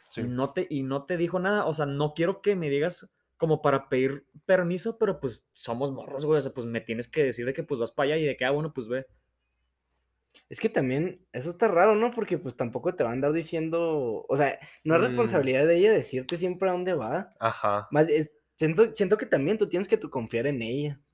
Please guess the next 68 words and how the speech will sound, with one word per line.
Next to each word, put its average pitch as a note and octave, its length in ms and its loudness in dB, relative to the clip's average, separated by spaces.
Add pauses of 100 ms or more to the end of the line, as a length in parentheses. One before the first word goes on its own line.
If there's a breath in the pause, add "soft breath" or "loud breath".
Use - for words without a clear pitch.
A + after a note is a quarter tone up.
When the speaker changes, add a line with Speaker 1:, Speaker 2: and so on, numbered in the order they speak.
(120)
Speaker 3:
Y B2+ 100 -8
por A#2 140 -4
eso C#3+ 120 -2
mismo E3 280 0
es C3+ 60 -4
difícil C#3 380 -8
saber G#2+ 220 -2
Speaker 2:
Bueno. G#3 140 8
Speaker 3:
en - 40 -4
quién A#2+ 160 -4
confiar. C3 560 -4 (760)
A - 140 -6
veces. A#2 440 -4
Speaker 1:
Sí. B2 480 0 (760 soft breath)
Pero D3 460 4
más D#3 360 2
que G3+ 260 0
pedir D3 360 0
permiso, F3 420 0
no, F#3+ 380 0 (140)
creo D#3 200 2
Speaker 2:
Es A3 80 8
Speaker 1:
que B3+ 60 4
Speaker 2:
que - 60 6
Speaker 1:
me - 80 10
Speaker 2:
no, B3+ 60 6
Speaker 1:
quedo E3+ 120 10
Speaker 2:
es D3 60 6
Speaker 1:
con F#3+ 80 6
la F#3 60 10
Speaker 2:
que E3 60 8
no E3 60 6
es, D3+ 60 6
Speaker 1:
primera D3+ 140 8
Speaker 2:
es - 100 4
que D#3 60 10
no D3+ 60 10
es D3+ 80 2
pedir B2+ 200 2
Speaker 1:
parte. B3 80 4
Speaker 2:
permiso, F3+ 380 -2
güey. C3 260 -4
Speaker 1:
Con C3+ 120 2
la C3+ 100 2
primera C3+ 340 2
parte D#3 240 -2
de D#3 260 0
que A2 340 0
si A2+ 680 -6
te A#2+ 60 -2
dice D3 260 0
algo, F3 280 2
pues, - 260 -6
que A#2+ 100 -6
vaya A2+ 300 2
acorde A2+ 380 0
a G2 40 4
lo G2 140 -2
que - 100 -20
te - 80 -20
está - 260 -16
diciendo, A2 500 -8
Speaker 3:
Sí. - 40 -4
Speaker 1:
¿no? C#3 120 -4
Speaker 2:
Ajá, G#3+ 360 -2
sí, A3+ 160 -10
sí, G#3 80 -8
sí. A#3 240 -6